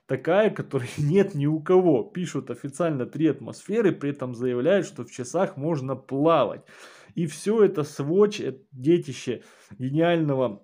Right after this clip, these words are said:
маркетолога, назовём его так, Николаса Хайека, который буквально поднял всю швейцарскую промышленность с колен, не в последнюю очередь из-за того, что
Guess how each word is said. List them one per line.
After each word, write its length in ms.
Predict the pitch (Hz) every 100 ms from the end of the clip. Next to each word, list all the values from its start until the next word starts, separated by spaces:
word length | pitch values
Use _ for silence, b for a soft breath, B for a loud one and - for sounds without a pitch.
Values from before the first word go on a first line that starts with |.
| -
маркетолога, 800 | 185 196 - - 139 151 160 160
назовём 440 | 151 139 139 143
его 180 | 143 131
так, 300 | 127 131 123
Николаса 500 | 143 135 135 123 127
Хайека, 460 | - 165 190 185 151
который 520 | 131 - 147 131 127 _ -
буквально 640 | 123 160 160 160 170 165
поднял 580 | 147 143 156 135 165 190
всю 240 | 156 - 156
швейцарскую 640 | 147 143 160 147 - 135
промышленность 880 | 143 143 156 156 143 135 127 - -
с 60 |
колен, 420 | - 147 185 190 B B B B
не 140 | 156 202
в 100 | 208
последнюю 580 | 160 151 165 160 156 156
очередь 400 | 151 131 127 -
из-за 280 | 147 123
того, 300 | 127 120 139
что 320 | 160 - 127